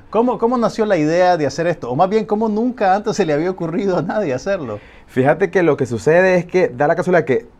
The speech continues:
Speaker 2: años anteriores ya hemos tenido la oportunidad de ver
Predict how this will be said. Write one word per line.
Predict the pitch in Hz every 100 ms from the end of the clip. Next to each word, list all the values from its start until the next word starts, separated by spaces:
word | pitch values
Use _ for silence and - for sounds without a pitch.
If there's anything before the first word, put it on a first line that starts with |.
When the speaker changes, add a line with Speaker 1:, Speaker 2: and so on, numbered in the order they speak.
| - -
Speaker 2:
años | 135 170
anteriores | 180 175 170 139 123 135 - - - _
ya | 113
hemos | 127 143
tenido | 156 160
la |
oportunidad | 160 135 120 117 131
de | 143
ver | 131 151 160